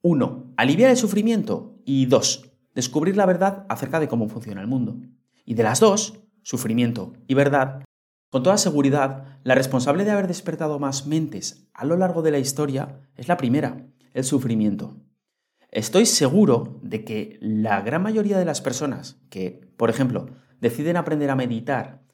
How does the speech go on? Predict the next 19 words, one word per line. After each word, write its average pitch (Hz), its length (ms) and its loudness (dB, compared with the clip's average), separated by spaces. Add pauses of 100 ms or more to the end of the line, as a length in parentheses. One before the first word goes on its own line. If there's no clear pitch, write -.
(160)
lo 127 160 6
hacen 151 400 2 (200)
con 135 120 4
el 147 100 4
objetivo 151 420 -2
de 151 120 0
aliviar 160 640 0
su - 220 0
propio 165 240 2
sufrimiento, 190 720 0 (300)
así - 480 -2
como 160 260 0
disminuir 240 800 4
el 127 160 0
que 127 140 0
causan 123 340 0
a 160 60 -2
los 120 140 0
demás. 180 360 -2